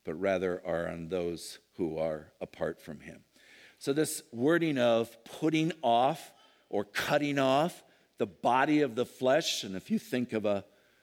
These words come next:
literal, physical, bodily circumcision, without being grossed out by that, it's the old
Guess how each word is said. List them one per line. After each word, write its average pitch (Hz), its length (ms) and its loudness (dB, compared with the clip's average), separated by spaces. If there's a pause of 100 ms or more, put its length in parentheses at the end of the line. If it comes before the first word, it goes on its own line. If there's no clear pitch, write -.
(960)
literal, 117 680 2 (120)
physical, 113 440 0
bodily 117 640 -2
circumcision, 107 960 -4 (440)
without 101 320 -2
being 101 240 -2
grossed 107 400 -2
out 92 220 0
by 90 160 -2
that, 104 380 -4
it's 113 240 -4
the 127 300 0
old 160 480 2